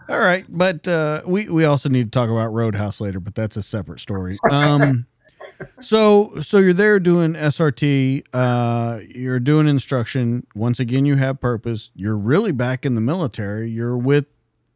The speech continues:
Speaker 1: not the boys, but you're in a, definitely a more, uh, structured environment for that.
Speaker 2: Mm-hmm.
Speaker 1: When you contract,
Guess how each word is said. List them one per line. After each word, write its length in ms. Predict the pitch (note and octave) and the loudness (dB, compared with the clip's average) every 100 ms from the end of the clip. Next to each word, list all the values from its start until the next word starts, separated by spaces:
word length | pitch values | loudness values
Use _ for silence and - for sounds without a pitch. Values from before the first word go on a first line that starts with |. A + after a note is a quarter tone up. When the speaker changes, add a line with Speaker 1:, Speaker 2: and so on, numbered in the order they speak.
| _ | _
Speaker 1:
not 280 | B3+ A3 - | -6 -4 0
the 60 | |
boys, 460 | D3 C#3+ C3+ G#2 F#2+ | 2 4 4 2 -2
but 280 | A2 B2 A#2+ | -4 -4 -4
you're 320 | C#3+ D3+ D#3+ | -2 0 0
in 300 | D#3+ D3 C#3+ | 0 -2 -2
a, 360 | C3 B2 A#2+ A2 _ _ _ _ _ - | -2 -2 -2 -6 _ _ _ _ _ -2
definitely 520 | F3 E3+ D#3+ D3 B2+ | 0 2 2 2 4
a 340 | A#2 A2 G#2 G#2 _ _ _ - | 2 2 -2 -6 _ _ _ -8
more, 640 | A2 C3+ C3+ C3 B2+ C3+ - | 0 4 4 4 2 -2 -2
uh, 220 | A#2 G#2+ | -2 -2
structured 520 | - D#3 C3 - A#2+ | -2 -2 0 0 0
environment 720 | A2 G2+ A2 G2+ F#2+ F2+ D#2+ | 0 0 -2 -4 -6 -6 -10
for 120 | - G2 | -8 -8
that. 240 | E2+ - _ _ _ _ _ _ _ - | -8 -12 _ _ _ _ _ _ _ -4
Speaker 2:
Mm-hmm. 320 | D3 E3 C3+ | 0 0 2
Speaker 1:
When 100 | D3+ | 4
you 80 | E3+ | 4
contract, 480 | - D#3 D3 A#2 | 2 2 2 0